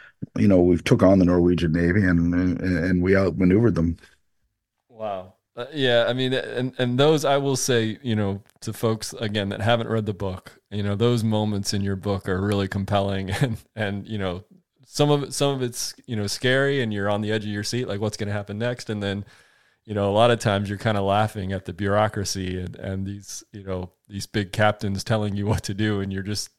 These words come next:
Speaker 2: you know, ignoring <laughs> them. It's pretty funny.
Speaker 1: Well, that's all you can do with bureaucrats is laugh at them, you know, because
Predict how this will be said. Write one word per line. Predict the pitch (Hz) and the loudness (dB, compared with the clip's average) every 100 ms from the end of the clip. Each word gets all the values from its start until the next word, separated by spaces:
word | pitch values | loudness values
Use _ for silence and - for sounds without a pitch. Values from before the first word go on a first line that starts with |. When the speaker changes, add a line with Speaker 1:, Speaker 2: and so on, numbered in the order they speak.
| _ | _
Speaker 2:
you | 113 | -10
know, | 95 87 | -6 -4
ignoring | 110 104 104 107 101 | -4 -2 0 0 0
<laughs> | - | -2
them. | 151 117 - _ _ _ _ | -2 -4 -8 _ _ _ _
It's | 113 _ | -20 _
pretty | 120 104 | -16 -8
funny. | - 98 | -6 2
Speaker 1:
Well, | 95 | 6
that's | 101 92 101 | 8 8 8
all | 85 | 8
you | 78 | 6
can | 82 82 | 6 8
do | 82 | 8
with | 82 76 | 6 6
bureaucrats | 85 85 82 80 82 85 | 4 4 4 0 0 0
is | 80 | 4
laugh | 80 82 - | 4 4 2
at | 71 80 | 0 0
them, | 78 | 0
you | 80 | 0
know, | 82 82 | 0 0
because | 82 87 78 | 0 -2 -2